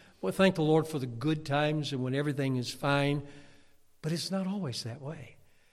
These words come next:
There's gonna be times of suffering that'll come along in our life, and,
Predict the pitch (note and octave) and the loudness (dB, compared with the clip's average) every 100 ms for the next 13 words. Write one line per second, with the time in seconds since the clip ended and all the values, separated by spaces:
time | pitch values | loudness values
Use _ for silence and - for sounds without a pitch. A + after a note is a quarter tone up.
0 | _ - D3 D3 G3 C#3+ E3+ F3 D#3+ C3+ | _ -4 4 6 6 6 2 2 2 0
1 | - - - - B2+ C3+ B2+ - D3+ C#3 | 0 0 0 -2 -2 -2 -4 -4 -2 2
2 | C#3+ D#3 C3 B2+ B2+ C3 D#3 D3 B2+ - | 4 4 2 0 0 0 2 0 -2 -2
3 | B2 | -2